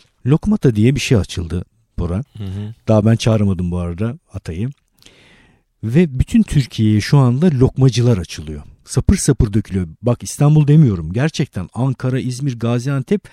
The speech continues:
Speaker 1: dağılmış, yayılmış durumda. Bu vakada ne görüyorsun sen? Benim bu vaka üzerine söyleyebileceğim bir takım şeyler var. Sen ne görüyorsun?
Speaker 2: Yani <laughs> Atahan'a işte geçen şey dedim, dedim hani,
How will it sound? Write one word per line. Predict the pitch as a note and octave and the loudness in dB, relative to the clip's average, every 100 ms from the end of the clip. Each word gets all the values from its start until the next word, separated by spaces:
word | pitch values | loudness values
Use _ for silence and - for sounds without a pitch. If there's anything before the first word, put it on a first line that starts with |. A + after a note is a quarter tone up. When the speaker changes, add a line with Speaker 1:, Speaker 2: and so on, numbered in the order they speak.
| - - | -4 2
Speaker 1:
dağılmış, | A3+ A3 G#3+ - | 6 6 2 2
yayılmış | E3+ C3+ A2+ - - | 2 2 0 -6 -10
durumda. | F2 D#2+ D2+ - _ - | -8 -8 -12 -18 _ -2
Bu | A3+ | 0
vakada | B3+ A3+ A3 G3 | 2 2 2 4
ne | A#3+ | 4
görüyorsun | E3 A#2 F#2+ - | 4 2 -2 -8
sen? | F2+ - C#3+ D3 | -12 -8 -8 -2
Benim | C#3+ E3+ - | 0 0 0
bu | D#3+ | -2
vaka | E3 - | 0 2
üzerine | C#3+ C3+ C3 | 0 0 -2
söyleyebileceğim | C#3 C3 A#2+ B2+ | -4 -4 -4 -4
bir | A#2+ | -4
takım | A#2+ A#2 | -6 -6
şeyler | - G#2+ B2 | -4 -4 -2
var. | A#2+ C#3 | -2 -2
Sen | C#3 G3 F3+ | 0 4 4
ne | G#2 | 2
görüyorsun? | F2 E2+ E2 - - - - - G2 | -2 -8 -12 -16 -20 -20 -20 -18 -8
Speaker 2:
Yani | G2 F#2+ F#2+ G2+ G#2 - _ _ | -2 0 0 -4 -8 -10 _ _
<laughs> | - - - | -6 -6 -8
Atahan'a | - - G#2+ G2+ G2+ G2 | -14 -4 -2 -2 -2 -6
işte | G#2+ - | -6 -6
geçen | F#2+ F#2+ - G2 | -4 -4 -2 -4
şey | - F#2+ | -2 -4
dedim, | F2+ | -6
dedim | F2 F#2+ | -10 -8
hani, | F#2+ G2 | -6 -4